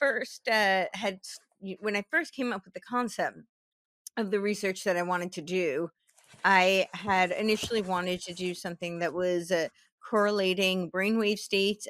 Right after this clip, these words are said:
and neurotransmitter activity to types of dreaming.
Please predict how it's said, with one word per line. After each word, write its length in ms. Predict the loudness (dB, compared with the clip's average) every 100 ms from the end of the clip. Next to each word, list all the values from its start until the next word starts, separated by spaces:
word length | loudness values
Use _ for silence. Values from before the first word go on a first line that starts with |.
| -4
and 300 | -2 -2 0
neurotransmitter 760 | 0 -2 -4 -8 -6 -4 0 0
activity 580 | -2 -8 -4 0 -2 -4 -20 -20 -10
to 320 | -2 -2 -2 -6 -16
types 460 | -6 -4 -4 -8 -2
of 160 | -2 0
dreaming. 560 | -2 -2 -2 -4 -6